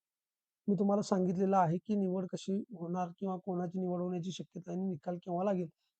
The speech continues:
जास्तीत जास्त डिसेंबर सेकंड वीक किंवा या ठिकाणी जे काही नवीन वर्ष आहे, या नवीन वर्षाच्या सुरुवातीलाच या ठिकाणी तुमचं सिलेक्शन होऊन तुम्हाला नऊ वर्षाचं या ठिकाणी गिफ्ट मिळू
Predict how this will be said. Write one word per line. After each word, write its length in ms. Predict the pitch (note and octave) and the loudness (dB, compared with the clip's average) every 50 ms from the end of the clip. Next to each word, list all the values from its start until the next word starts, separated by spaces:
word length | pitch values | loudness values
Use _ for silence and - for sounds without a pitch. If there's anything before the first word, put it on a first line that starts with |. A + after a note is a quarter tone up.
| _ - | _ 2
जास्तीत 320 | F#3 F3 - - G#3 G3 | 2 2 4 2 0 2
जास्त 300 | G3 G#3+ F#3+ - - A#3 | 2 2 0 0 0 0
डिसेंबर 640 | A#3 F#3+ G3 D3+ - - G#3+ G#3+ G#3+ G3+ A3 B3 C#4+ - - _ _ _ _ _ _ _ _ _ _ _ _ _ _ _ _ _ _ _ _ _ _ - | 2 2 2 0 0 2 2 4 6 6 6 6 6 2 -4 _ _ _ _ _ _ _ _ _ _ _ _ _ _ _ _ _ _ _ _ _ _ 6
सेकंड 320 | - A#3 A3+ A#3 C4+ C4 | 6 6 8 8 6 6
वीक 280 | B3 G#3 A3 A#3 - - _ - | 6 6 4 4 0 -6 _ 2
किंवा 280 | A#3+ A#3 A3+ A#3+ B3+ B3 G#3 | 6 6 8 8 6 6 2
या 180 | G3 G3 G#3 G#3+ | 2 2 2 0
ठिकाणी 480 | E3 - F#3+ D#3 - G3+ G3 F#3+ G3+ A3+ C4 - _ _ _ _ _ _ - | 0 -2 -4 -2 0 0 0 2 0 -2 -4 -8 _ _ _ _ _ _ -2
जे 80 | G#3+ | 0
काही 180 | G#3 - G3+ G3+ | 2 4 4 6
नवीन 300 | G#3 G3+ F#3 F3 G3+ G3+ | 6 4 4 4 4 2
वर्ष 280 | G3 F#3 F#3 D#3+ - - | 2 0 0 -2 -4 -2
आहे, 160 | F#3 E3 D#3 D#3+ D#3+ - _ _ _ _ _ _ - | -2 -2 -2 -2 -4 -10 _ _ _ _ _ _ 0
या 80 | G3+ G3+ | 2 4
नवीन 280 | F#3+ F#3 F3+ F#3+ F#3+ | 4 4 4 2 2
वर्षाच्या 420 | F#3+ F#3+ E3+ - - E3+ D#3 G#3+ G3 | 0 0 -2 -4 -4 -6 -4 -4 -6
सुरुवातीलाच 580 | - - E3+ F3 E3+ F3+ E3 G#3 F#3 F#3 G3 F#3 - | -4 -4 -2 0 0 0 0 2 0 0 0 0 -2
या 80 | F#3 F3 | -2 -2
ठिकाणी 320 | D3+ F3 D#3 - F3+ F3 | -2 -4 -4 -4 -4 -4
तुमचं 260 | F3 F#3 F3 D#3 F3+ F3+ | -2 -2 -2 -2 -2 -4
सिलेक्शन 420 | - - F3+ F3 F3 - - F#3+ | -2 -2 -2 -2 -2 -2 -2 -2
होऊन 200 | F3+ F3 F#3 B3+ C4+ - _ _ _ _ _ _ _ _ _ _ _ _ _ _ _ _ - - | 0 0 0 0 -2 -8 _ _ _ _ _ _ _ _ _ _ _ _ _ _ _ _ -6 -2
तुम्हाला 400 | - F#3 F3 E3+ E3+ F3+ G3+ A3 - _ _ _ _ _ - | 2 4 6 6 6 6 4 2 -4 _ _ _ _ _ 0
नऊ 260 | F#3+ F#3 F#3+ F#3 F#3 | 2 2 4 4 4
वर्षाचं 460 | F#3+ F#3 E3+ D3 - F#3+ E3 D#3 G3 F#3+ | 4 2 2 0 0 -2 -2 0 0 0
या 140 | F3+ F3+ | 0 0
ठिकाणी 380 | E3 C#3+ F3 D#3 - F3 F#3 A#3 - _ _ _ _ _ _ _ _ _ _ _ - | -2 -2 -4 -2 -2 -2 -2 -2 -6 _ _ _ _ _ _ _ _ _ _ _ 0
गिफ्ट 360 | F#3 D#3 F#3 F3+ D3 - - | 2 4 4 4 2 2 2
मिळू 260 | G3+ F#3 F3 E3+ A#3 | 2 4 4 4 2